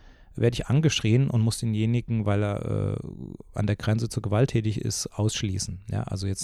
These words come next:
so ein hypothetisches Beispiel. Die Menschen wechseln auch zwischen diesen Polen, weil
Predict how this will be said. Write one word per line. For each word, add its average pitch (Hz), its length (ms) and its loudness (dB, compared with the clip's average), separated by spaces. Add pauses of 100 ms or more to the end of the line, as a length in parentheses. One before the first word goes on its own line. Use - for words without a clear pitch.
(100)
so 95 100 -2
ein 98 100 0
hypothetisches 104 640 0
Beispiel. 98 500 -2 (640)
Die 131 200 -2
Menschen 113 360 4
wechseln 135 400 2
auch 95 380 -4 (540)
zwischen 110 340 -2
diesen 101 260 -2
Polen, 95 540 0 (1120)
weil 104 380 0